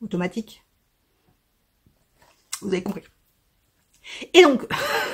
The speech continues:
<laughs> elle a ressorti, euh, une broderie notamment, euh, avec le,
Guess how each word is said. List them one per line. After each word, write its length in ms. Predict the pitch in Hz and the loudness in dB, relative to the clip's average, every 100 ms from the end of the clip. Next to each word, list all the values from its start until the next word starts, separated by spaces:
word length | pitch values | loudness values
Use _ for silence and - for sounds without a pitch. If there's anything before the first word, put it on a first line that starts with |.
| - - | 2 4
<laughs> 0 | |
elle 580 | 294 - - - 294 | 4 -2 -12 6 6
a 60 | 330 | 6
ressorti, 640 | 330 311 330 - 311 311 - | 2 -2 -4 -4 -6 -4 -2
euh, 400 | 220 202 202 - | 0 0 -2 0
une 180 | 240 220 | 4 6
broderie 560 | 196 214 285 240 285 277 | 4 2 2 2 0 4
notamment, 760 | 240 226 240 233 233 233 226 - | 4 4 4 6 4 2 -2 -2
euh, 960 | 196 180 180 180 190 190 190 190 185 - - | 0 2 2 0 -2 -6 -8 -10 -12 -18 -4
avec 380 | 233 226 220 - | 0 0 0 -2
le, 500 | 202 208 190 185 | 0 2 2 0